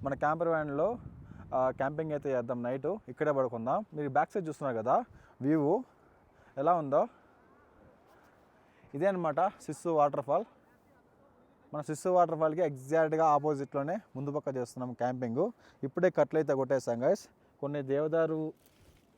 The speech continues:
ఫ్లవర్స్ కూడా తీసుకువచ్చాం. దేవదారు ఫ్లవర్స్ అనమాట ఇవి, చాలా తొందరగా మండుకుంటాయి ఇవి.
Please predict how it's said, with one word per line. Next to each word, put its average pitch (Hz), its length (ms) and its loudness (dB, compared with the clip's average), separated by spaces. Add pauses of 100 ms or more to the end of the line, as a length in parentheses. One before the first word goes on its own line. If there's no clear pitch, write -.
(560)
ఫ్లవర్స్ 143 380 -4
కూడా 156 120 -6
తీసుకువచ్చాం. 131 640 -8 (840)
దేవదారు 135 420 0
ఫ్లవర్స్ 117 300 -4
అనమాట 104 340 -8
ఇవి, 151 200 -2 (320)
చాలా 143 300 4 (640)
తొందరగా 170 300 2
మండుకుంటాయి 135 600 0
ఇవి. 151 240 0